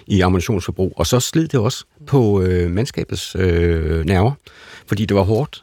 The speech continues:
dag ud og dag ind at foretage de her nærdrab. Så, øh, så det var, øh, så, så der, det var også en belastning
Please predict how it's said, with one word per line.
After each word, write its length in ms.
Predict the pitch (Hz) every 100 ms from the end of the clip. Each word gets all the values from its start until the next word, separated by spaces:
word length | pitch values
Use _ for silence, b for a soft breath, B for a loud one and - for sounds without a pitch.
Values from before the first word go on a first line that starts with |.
| -
dag 180 | 135 120
ud 140 | 120
og 140 | 80 -
dag 160 | 120
ind 180 | 104 127 -
at 60 | -
foretage 400 | - 113 - 101
de 80 | 98
her 120 | 107
nærdrab. 460 | 98 107 - 101 - B B B B B B
Så, 420 | - 127 104 95
øh, 160 | 92 90
så 140 | - 85
det 220 | 123 104
var, 320 | 101 92 90
øh, 260 | 87 85 -
så, 160 | 113
så 160 | - 104
der, 120 | 110 -
det 120 | 120
var 140 | 98 143
også 220 | 160 -
en 60 | 170
belastning 560 | 110 92 - 90 71